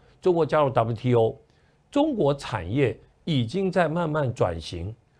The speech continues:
劳力密集的制造业正在出走，移向了什么，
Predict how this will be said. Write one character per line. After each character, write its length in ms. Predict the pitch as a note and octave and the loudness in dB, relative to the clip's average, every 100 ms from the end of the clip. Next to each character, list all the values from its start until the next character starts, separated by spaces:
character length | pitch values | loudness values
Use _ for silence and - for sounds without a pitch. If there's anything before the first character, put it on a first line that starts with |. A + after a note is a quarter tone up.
| _ _ | _ _
劳 300 | C3+ C#3 F3 | 2 4 6
力 220 | A#3 A#3+ | 6 2
密 320 | G3 C4 G3+ B2+ | 2 0 0 -2
集 300 | - G#2 B2 | -4 -2 4
的 260 | D#3 - - | 4 4 -6
制 200 | - F3 | -6 -4
造 240 | B2 C3+ A#2+ | 0 0 2
业 260 | C#3 G#2 - _ _ _ | 0 0 -6 _ _ _
正 180 | G#3 D#3+ | 4 4
在 180 | D3+ | 2
出 320 | B2 - E3 E3 | 0 -2 0 2
走， 280 | C3+ E2 - _ _ _ _ _ | 0 -2 -8 _ _ _ _ _
移 180 | C3+ D3+ | -2 0
向 220 | C#3+ E3+ | 2 0
了 100 | C3 | 0
什 120 | B2 | -2
么， 300 | A2 A2 G#2 | -2 -2 -2